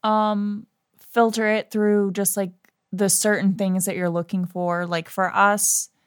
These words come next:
um, swimming was kind of, it wasn't, like, a huge deal. We don't need to have an Olympic swimmer, but we just wanted someone who is comfortable in the water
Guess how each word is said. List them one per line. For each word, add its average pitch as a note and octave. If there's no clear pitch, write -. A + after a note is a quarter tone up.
um, F3
swimming F#3+
was F#3+
kind F#3
of, -
it G3
wasn't, A3
like, B3
a B3
huge G3+
deal. F#3+
We F#3
don't F3+
need F#3+
to G3
have F#3+
an F#3
Olympic F3
swimmer, E3+
but E3
we F3
just F3+
wanted F3+
someone F3
who F3
is D#3+
comfortable F3+
in D#3+
the D#3+
water D#3+